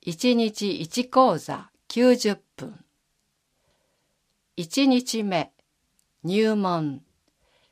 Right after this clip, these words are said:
電話やメールの送受信。写真撮影、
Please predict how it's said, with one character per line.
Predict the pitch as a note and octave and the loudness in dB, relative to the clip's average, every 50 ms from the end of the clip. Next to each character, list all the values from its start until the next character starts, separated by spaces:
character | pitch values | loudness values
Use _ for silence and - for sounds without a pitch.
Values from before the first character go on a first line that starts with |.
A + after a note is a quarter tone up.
| _ _ _ _ - | _ _ _ _ 0
電 | A3 A#3+ B3 B3+ B3+ B3 | 2 2 4 4 4 4
話 | A#3 A3+ | 4 4
や | A3 A3 G#3 G3 E3+ | 4 4 2 2 2
メ | E3 E3+ G#3+ A#3+ B3+ B3 | 0 0 2 4 4 4
ー | A#3 | 4
ル | A#3+ A3+ | 2 2
の | A3 A3 G#3+ G#3 | 2 0 -2 -2
送 | - - G#3+ G#3+ A3 A3 | 0 0 2 2 2 2
受 | G#3+ - G#3+ G#3+ | 0 -2 -2 -2
信。 | - - - C3+ B2+ - - _ _ _ _ _ _ _ _ _ _ _ _ _ _ _ _ _ _ - | -4 -6 -8 -10 -12 -12 -16 _ _ _ _ _ _ _ _ _ _ _ _ _ _ _ _ _ _ -16
写 | - - F#3+ F#3 | -8 -4 -4 -4
真 | F3 - - C4+ C#4 C4+ C4+ C4+ | -2 -2 0 2 2 2 2 2
撮 | - B3+ C#4 - - E3+ | 0 0 -2 -2 -4 -4
影、 | D#3+ C#3+ C3+ C3+ C3 B2+ B2 _ | -4 -4 -4 -4 -6 -8 -10 _